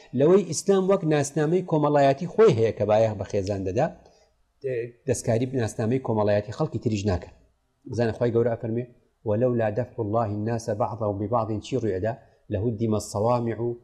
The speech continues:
وبيع وصلوات ومساجد يذكر فيها اسم الله كثيرا." کەواتە لێرە بۆ دەرەکەوێ، ئەڵێ، یعنی، ئەگەر، ئەگەر حراکێکی ئیجتیماعی نەبێ، ئە، کۆمەلگا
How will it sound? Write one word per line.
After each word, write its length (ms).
وبيع 420
وصلوات 680
ومساجد 800
يذكر 380
فيها 260
اسم 180
الله 260
كثيرا." 420
کەواتە 360
لێرە 220
بۆ 140
دەرەکەوێ، 440
ئەڵێ، 180
یعنی، 220
ئەگەر، 180
ئەگەر 240
حراکێکی 500
ئیجتیماعی 600
نەبێ، 280
ئە، 540
کۆمەلگا 520